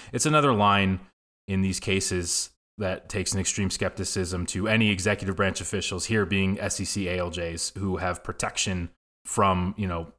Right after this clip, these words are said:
at will removal if, if, you know, those in the executive branch don't like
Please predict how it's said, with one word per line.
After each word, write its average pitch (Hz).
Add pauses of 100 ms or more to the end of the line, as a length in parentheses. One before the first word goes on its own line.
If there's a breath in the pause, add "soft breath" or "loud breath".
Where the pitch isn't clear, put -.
(120)
at 104
will 98
removal 98
if, -
if, 90
you 92
know, 82
those 92
in 95
the 90
executive 85
branch 90
don't 90
like 87